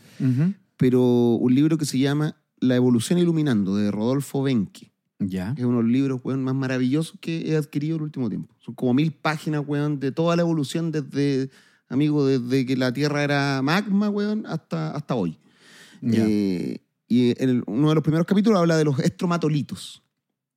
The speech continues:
Speaker 2: que
Speaker 1: Ah,
Speaker 2: eran,
Speaker 1: ya.
Speaker 2: que eran una, una especie de corales, weón, que habían en las orillas del, de lo que en ese entonces era el mar, ¿cachai? Que se
Speaker 1: Ujú.
Speaker 2: podía considerar como mar, que era un pozón, weón, de azufre, de magma, de mierda, y, y la tierra. En la orilla
Speaker 1: Ujú.
Speaker 2: se formaban los estromatolitos, que eran como corales llenos de,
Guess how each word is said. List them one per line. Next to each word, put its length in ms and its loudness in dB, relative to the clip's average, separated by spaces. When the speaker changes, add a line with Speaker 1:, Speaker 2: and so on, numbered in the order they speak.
Speaker 2:
que 100 -2
Speaker 1:
Ah, 40 4
Speaker 2:
eran, 120 4
Speaker 1:
ya. 160 0
Speaker 2:
que 100 -2
eran 220 2
una, 380 0
una 140 0
especie 380 -2
de 140 0
corales, 460 0
weón, 180 -4
que 100 -8
habían 160 -2
en 80 0
las 100 0
orillas 560 -4
del, 380 -6
de 100 0
lo 100 2
que 80 0
en 60 2
ese 140 2
entonces 500 0
era 340 0
el 120 2
mar, 440 -2
¿cachai? 240 -4
Que 80 2
se 60 2
Speaker 1:
Ujú. 40 2
Speaker 2:
podía 160 2
considerar 400 -2
como 140 -2
mar, 140 2
que 60 -6
era 80 2
un 80 0
pozón, 500 -4
weón, 260 -2
de 60 0
azufre, 560 -2
de 140 -2
magma, 460 -2
de 100 -2
mierda, 380 -4
y, 440 2
y 100 2
la 120 4
tierra. 460 0
En 140 0
la 80 4
orilla 240 4
Speaker 1:
Ujú. 80 -4
Speaker 2:
se 120 -8
formaban 300 2
los 80 4
estromatolitos, 560 0
que 120 -6
eran 100 -4
como 220 -2
corales 420 0
llenos 320 0
de, 240 -2